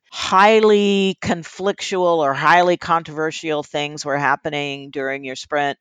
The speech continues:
you're gonna need a longer time for your retrospective, because those kinds of things, you have to sort through all those responses to the <laughs> things that happened to really get at what's at the core. For a group of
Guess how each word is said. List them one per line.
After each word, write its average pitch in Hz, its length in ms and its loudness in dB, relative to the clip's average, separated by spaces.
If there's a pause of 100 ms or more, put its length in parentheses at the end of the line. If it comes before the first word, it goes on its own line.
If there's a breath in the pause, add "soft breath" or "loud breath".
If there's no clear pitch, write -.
(640 loud breath)
you're 180 160 0
gonna 180 200 0
need 165 200 -2
a 151 40 2
longer 139 360 0
time 120 300 -6
for 127 100 -12
your 113 160 -6
retrospective, - 720 -8 (360)
because 143 460 -2
those 151 300 -2
kinds 156 320 -6
of 147 100 -8
things, 139 460 -8
you 123 220 -12
have 117 240 -8
to 123 100 -18
sort 131 400 -6
through 135 340 -4
all 123 260 0
those 131 300 -6
responses 185 1080 -8 (320 loud breath)
to 165 100 -4
the 156 140 -2
<laughs> 208 100 0
things 214 300 0
that 202 220 2
happened 151 580 0 (380 loud breath)
to 190 120 -6
really 165 280 0
get 139 200 2
at 123 240 4
what's 131 240 -6
at 117 140 -10
the 117 80 -14
core. 107 340 -8 (580 loud breath)
For 294 520 6
a 320 40 4
group 226 420 0
of 165 540 4